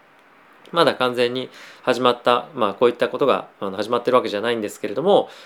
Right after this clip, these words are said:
まあ、これまでかなり慎重な、えー、言葉選びをしていたパウエル議長が、今回このような発言をしたことで、まあ、結構驚きがあったと思うんですよね。で、えー、まあ、それと同時に、まあ、それはそうだよねっていうふうに思ってる方も非常に多いと思っていて、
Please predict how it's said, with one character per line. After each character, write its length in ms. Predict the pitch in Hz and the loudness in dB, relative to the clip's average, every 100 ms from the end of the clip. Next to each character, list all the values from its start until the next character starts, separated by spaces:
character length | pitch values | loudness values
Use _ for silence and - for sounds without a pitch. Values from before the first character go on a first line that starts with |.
| - | -14
ま 80 | - | -8
あ、 40 | - | 0
こ 80 | |
れ 60 | 190 | 2
ま 120 | 202 | 2
で 60 | - | -2
か 140 | - | -2
な 100 | 208 | -2
り 100 | 120 | -2
慎 260 | - 120 120 | -4 -10 -12
重 300 | - 123 120 | -4 -2 0
な、 300 | 151 143 95 - _ _ _ - | 0 -2 -2 -12 _ _ _ -6
え 80 | 117 | -2
ー、 60 | |
言 200 | 127 120 | 0 4
葉 180 | 127 127 - | 4 2 -2
選 200 | 123 110 | -2 -2
び 100 | 95 | -2
を 60 | 90 | -10
し 120 | - | -8
て 100 | 107 | -6
い 80 | 104 | -4
た 120 | 117 | -4
パ 180 | 131 123 | 0 0
ウ 60 | |
エ 60 | 104 | 0
ル 100 | 98 | -4
議 80 | 98 | -8
長 260 | - 98 | -6 -4
が、 300 | 101 139 107 - | 2 2 2 -2
今 160 | 143 | -2
回 160 | 104 90 | -2 -4
こ 120 | 110 | -2
の 60 | 120 | -2
よ 80 | |
う 20 | 107 | -2
な 60 | |
発 220 | 92 - | -4 -10
言 100 | 104 | -8
を 40 | 101 | -6
し 120 | - | -4
た 120 | 110 | -6
こ 120 | 98 | -6
と 120 | 107 107 | -6 2
で、 260 | 120 104 - - _ | 2 2 -8 -20 _
ま 80 | 120 | -16
あ、 20 | |
結 220 | - 277 - | -6 -6 -2
構 220 | 110 87 | -2 0
驚 300 | 107 113 131 | 0 2 2
き 260 | 127 120 120 | 0 -8 -4
が 220 | 117 123 | -4 -4
あ 20 | |
っ 80 | 123 | -6
た 140 | - | -6
と 160 | 95 107 | -6 -6
思 120 | 101 | -6
う 40 | 92 | -8
ん 20 | |
で 80 | - | -10
す 80 | |
よ 60 | 131 | -6
ね。 140 | 180 - _ _ 214 | -6 -8 _ _ 2
で、 260 | 214 120 - - - _ | 2 2 -8 -20 -20 _
え 260 | 131 131 131 | 0 0 2
ー、 40 | |
ま 120 | 185 | 0
あ、 40 | 120 | 0
そ 120 | 196 | 0
れ 80 | 214 | 0
と 100 | 220 | 2
同 140 | 214 | 2
時 120 | 208 | -2
に、 240 | 220 151 - _ _ _ - | -4 -4 -8 _ _ _ 0
ま 120 | 185 | 0
あ、 40 | |
そ 140 | - 160 | 2 0
れ 60 | |
は 40 | 175 | 0
そ 220 | - 214 | 0 2
う 20 | |
だ 80 | 104 | 2
よ 80 | 92 | 0
ね 100 | 110 | -6
っ 40 | |
て 180 | - 135 | -6 -4
い 20 | |
う 40 | |
ふ 40 | 147 | -2
う 20 | |
に 100 | 104 | -2
思 120 | 123 | -2
っ 60 | 147 | -2
て 100 | - | -2
る 60 | |
方 180 | - - | -2 -4
も 80 | 98 | -4
非 60 | 101 | 0
常 140 | 117 | 0
に 80 | 120 | 2
多 160 | 135 | 0
い 60 | 120 | 0
と 80 | 98 | -4
思 100 | 92 | -10
っ 40 | |
て 120 | - | -10
い 80 | - | -14
て、 360 | - 208 143 | -2 2 2